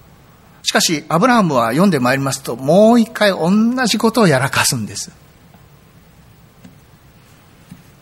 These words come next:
なんて不甲斐ないと思いますけれども、もうちょっと考えれば、変わらないなと、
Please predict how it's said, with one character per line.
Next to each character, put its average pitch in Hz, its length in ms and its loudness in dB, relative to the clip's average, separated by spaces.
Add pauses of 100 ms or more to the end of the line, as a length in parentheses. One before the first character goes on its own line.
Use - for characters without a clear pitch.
(260)
な - 120 -6
ん 165 40 -6
て 226 80 -2
不 214 100 2
甲 190 60 2
斐 170 120 2
な 147 120 0
い 127 80 -4
と 127 80 -6
思 120 140 -2
い - 20 -4
ま 110 120 -4
す - 100 -4
け - 80 -8
れ 95 60 -8
ど 101 100 -14
も、 131 260 -14 (540)
も - 80 -10
う - 20 -10
ち - 80 -2
ょ - 20 0
っ 226 40 -6
と 302 80 -2
考 123 260 0
え 113 60 0
れ 107 80 -6
ば、 95 180 -10 (1500)
変 113 60 -2
わ 104 80 -2
ら 107 100 -2
な 127 140 -2
い 123 60 -2
な 151 160 -2
と、 - 280 -6